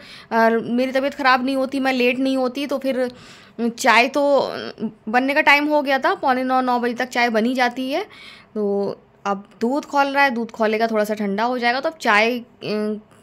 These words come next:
का हो जाएगा, इसलिए मैं तेज़ पे, नहीं तो मैं हल्के पे इंडक्शन पे रखी थी, मैं तेज़ पे रखी है, क्योंकि मैंने कहा यहाँ रोटी बनाती रहूँगी, यहाँ दूध देखती रहूँगी, उसके बाद इन लोगों को खाना भी देना है। मु-, मैंने भी खाना नहीं खाया, तो मुझे भी बहुत तेज़ अब भूख लगाई है, तो मैं भी खाना खाऊँगी। आज बहुत ज़्यादा एंजॉय किया हम लोग ने, बच्चों ने, सब ने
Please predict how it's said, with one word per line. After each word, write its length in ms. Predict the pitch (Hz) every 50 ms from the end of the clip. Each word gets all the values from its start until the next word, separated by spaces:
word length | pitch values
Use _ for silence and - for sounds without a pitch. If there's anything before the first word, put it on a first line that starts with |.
| _ _ _ - - -
का 100 | 247 254
हो 200 | 247 247 254 254
जाएगा, 220 | 240 226 240 285
इसलिए 220 | 320 330 294 311
मैं 160 | 294 311 311 311
तेज़ 340 | 311 302 294 294 302 302
पे, 80 | 311 320
नहीं 100 | 294 294
तो 80 | 269 311
मैं 80 | 330
हल्के 320 | - 285 254 254 233 285 285
पे 100 | 311 302
इंडक्शन 340 | 269 269 262 - 294 277
पे 80 | 269 285
रखी 200 | 262 240 254 254
थी, 100 | 247 311
मैं 80 | 320 311
तेज़ 300 | 311 262 247 254 247 -
पे 80 | 285
रखी 200 | 262 240 240 240
है, 80 | 254 285
क्योंकि 160 | 277 302 285
मैंने 140 | 269 254 247
कहा 80 | 262
यहाँ 140 | 262 262 254
रोटी 240 | 240 226 220 226 254
बनाती 320 | 254 262 254 247 247 262
रहूँगी, 240 | 262 262 269 277 285
यहाँ 180 | 285 269 240 214
दूध 200 | 196 226 240 220
देखती 300 | 254 247 247 - 277 285
रहूँगी, 400 | 277 277 277 277 294 349 415 427 - - - - - - - - _
उसके 180 | 254 262 - 294
बाद 80 | 277 277
इन 80 | 277
लोगों 180 | 277 277 294 294
को 60 | 285
खाना 220 | 262 247 233 247
भी 100 | 240 247
देना 200 | 254 277 285 294
है। 60 | 311 302
मु-, 200 | 269 254 247 247
मैंने 260 | 240 240 240 262 294
भी 100 | 285 330
खाना 240 | 311 294 294 277 269
नहीं 160 | 269 269 254
खाया, 160 | 262 254 254
तो 120 | 254 277
मुझे 360 | 262 240 226 208 202 226 240 240
भी 120 | 247 262
बहुत 240 | 220 220 214 220 220
तेज़ 260 | 220 233 220 214 214
अब 120 | 214 202
भूख 220 | 190 202 208 208 214
लगाई 360 | 214 208 190 196 190 190 196
है, 180 | 220 269 311 330 - - - - - - - - -
तो 60 | 240
मैं 180 | 220 208 208 214
भी 80 | 262
खाना 260 | 240 247 254 254 262
खाऊँगी। 400 | 254 254 254 247 254 262 269 302
आज 340 | 294 - 226 214 208 196 208
बहुत 280 | 220 196 202 202 208 202
ज़्यादा 220 | 214 208 202 214
एंजॉय 420 | 208 202 202 196 202 202 214 220 220
किया 260 | - 240 247 247 247
हम 240 | 247 233 214 208 208
लोग 220 | 208 208 208 208
ने, 260 | 214 214 214 220 220
बच्चों 420 | 208 202 196 196 - - 220 208 208
ने, 240 | 214 220 226 220
सब 260 | 214 - 214 202 190 208
ने 260 | 208 220 254 339